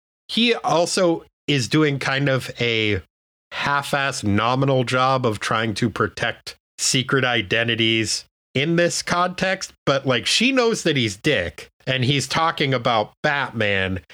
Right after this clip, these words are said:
and what his relationship is to Batman, but he won't tell her what other people's names are. Seems like if she wanted to, it would be really easy for her to figure that out, and it's odd that he isn't just coming clean with her as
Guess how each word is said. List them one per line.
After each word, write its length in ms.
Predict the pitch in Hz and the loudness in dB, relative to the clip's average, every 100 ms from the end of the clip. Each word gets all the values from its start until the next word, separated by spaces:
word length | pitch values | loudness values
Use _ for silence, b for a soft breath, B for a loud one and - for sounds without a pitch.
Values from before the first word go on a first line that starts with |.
| B B | B B
and 220 | - 127 117 | -4 0 2
what 140 | 139 | 2
his 140 | 131 | 0
relationship 760 | 123 113 120 113 120 - 110 92 - | 0 2 0 0 -2 0 -2 -2 -2
is 240 | 170 175 - | 0 0 -2
to 100 | 120 | -4
Batman, 720 | 101 101 101 101 98 92 90 - B B | -2 -2 -2 -2 -2 0 -4 -8 B B
but 180 | 104 127 | -2 0
he 80 | 123 | 0
won't 400 | 110 131 135 131 - _ _ | 2 2 2 -2 -10 _ _
tell 300 | - 143 135 | -4 0 0
her 420 | 147 131 120 104 101 | 2 2 0 -2 -6
what 260 | - 117 120 | -2 0 2
other 260 | 117 127 120 | 2 0 -2
people's 420 | 135 117 107 98 | -2 0 -2 0
names 320 | 120 117 107 | 0 0 0
are. 200 | 107 95 - | 0 -2 -4
Seems 260 | - 311 208 | -2 0 0
like 140 | 220 | -2
if 100 | 214 | -2
she 140 | - | 0
wanted 380 | 151 123 139 120 | 2 2 2 0
to, 120 | 131 | 0
it 40 | 117 | 0
would 120 | 110 | 0
be 120 | 107 | 0
really 240 | 101 101 104 | 2 2 0
easy 320 | 113 104 104 | 0 0 0
for 180 | - 101 | 0 0
her 100 | 104 | 0
to 100 | 98 | 0
figure 320 | 117 101 104 | -2 0 0
that 220 | 101 95 | 0 0
out, 300 | 92 107 107 - | 0 0 -2 -4
and 520 | 110 107 104 98 90 - _ _ _ | -2 0 0 -2 -6 -12 _ _ _
it's 180 | 143 139 | -4 -2
odd 320 | - 127 123 | 0 0 0
that 100 | 117 | 0
he 120 | 113 | 0
isn't 260 | 107 110 101 | 0 -2 -2
just 320 | - 101 - - B B _ | -2 -4 -6 -14 B B _
coming 280 | - 117 104 | -4 -2 -4
clean 260 | - 107 98 | -2 0 0
with 140 | 92 | 0
her 120 | 104 | 0
as 440 | 92 87 92 - | 0 0 -2 -4